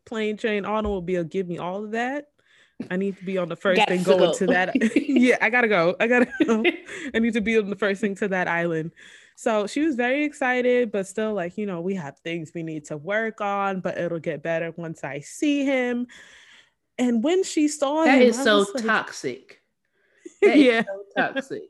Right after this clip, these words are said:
Speaker 2: Why y'all gotta be together for y'all relationship to go well?
Speaker 1: He
Speaker 2: I
Speaker 1: said,
Speaker 2: feel
Speaker 1: "That's
Speaker 2: like
Speaker 1: a
Speaker 2: it
Speaker 1: big
Speaker 2: should
Speaker 1: problem."
Speaker 2: go better.
Speaker 1: <laughs>
Speaker 2: It should go better when y'all not together.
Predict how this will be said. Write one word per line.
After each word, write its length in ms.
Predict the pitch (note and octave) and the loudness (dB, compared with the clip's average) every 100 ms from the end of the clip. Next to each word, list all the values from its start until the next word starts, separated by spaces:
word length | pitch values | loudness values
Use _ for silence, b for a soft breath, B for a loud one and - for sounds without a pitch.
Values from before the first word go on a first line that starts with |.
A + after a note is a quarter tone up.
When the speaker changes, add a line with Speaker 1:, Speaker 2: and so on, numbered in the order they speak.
| _ | _
Speaker 2:
Why 380 | F#3 G3+ A#3+ C#4+ | -4 0 0 2
y'all 240 | D4 A#3 | 2 2
gotta 240 | A3 G3 | 0 -2
be 160 | F#3 F3+ | 0 -4
together 420 | E3+ E3+ D#3+ D3+ | -2 -4 -2 -4
for 160 | C#3+ F3 | -4 -6
y'all 300 | F3 D3+ D3+ | -6 -6 -6
relationship 800 | D#3 D3+ D3+ - F3 D#3+ C3+ - - | -6 -6 -8 -12 -10 -10 -10 -14 -16
to 120 | E3+ | -12
go 160 | D3+ C#3 | -10 -8
well? 340 | A#2 D#2 - - _ _ _ _ _ _ _ _ _ | -10 -12 -16 -20 _ _ _ _ _ _ _ _ _
Speaker 1:
He 220 | A3 B3+ | 0 2
Speaker 2:
I 40 | C4 | 4
Speaker 1:
said, 220 | A3+ G3+ | 4 4
Speaker 2:
feel 100 | C#4+ | 6
Speaker 1:
"That's 180 | C#4 B3 | 4 4
Speaker 2:
like 80 | |
Speaker 1:
a 40 | F3 | 2
Speaker 2:
it 20 | |
Speaker 1:
big 100 | F3+ | 0
Speaker 2:
should 80 | G3+ | 2
Speaker 1:
problem." 340 | G3 G3+ F#3 | 4 2 4
Speaker 2:
go 80 | F3+ F#3 A#3 | 2 6 6
better. 160 | A#3 B B B | 4 B B B
Speaker 1:
<laughs> 300 | B B - | B B 0
Speaker 2:
It 120 | D4+ | 0
should 160 | D#4+ E4+ | 2 2
go 160 | D#4+ D#4 | 4 4
better 340 | D4 D#4+ E4 | 6 6 4
when 220 | C#4+ C#4+ | 4 4
y'all 180 | C#4+ C#4 | 4 4
not 200 | C4+ C4+ | 2 2
together. 480 | B3 B3+ C#4+ D4+ A3 | -2 2 2 0 -6